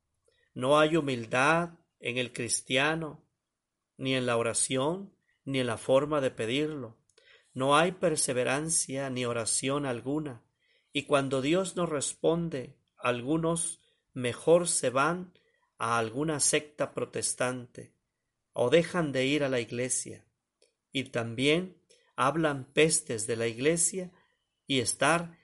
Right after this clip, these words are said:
en contra de ella, solo porque cuando era católico no vivió debidamente su fe. Oremos juntos.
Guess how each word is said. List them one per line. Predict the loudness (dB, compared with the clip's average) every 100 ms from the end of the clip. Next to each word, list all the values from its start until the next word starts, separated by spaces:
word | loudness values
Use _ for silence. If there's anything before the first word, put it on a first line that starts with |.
| _
en | -8 -8
contra | -2 -2 -2 -2 -2
de | 2 2
ella, | 2 0 -6 -8 _ _
solo | 2 4 6 4
porque | 2 2 -2 -2
cuando | -2 -2 0 2
era | 2 0
católico | -4 -4 0 0 0 -4 -6 -6 -8 _ _
no | -2 0 0
vivió | -2 -2 0 2 0 -4 _
debidamente | -8 -6 -4 -2 -2 -4 -6 -8 -8 -6
su | -4 -6 -10
fe. | -10 -10 -10 -18 -20 _ _ -20 -20 -20 _ _ _ _ _ _ _ _ _ _ _ 0
Oremos | 6 6 6 0 -4
juntos. | -6 -6 -8 -12 -14 -16 -20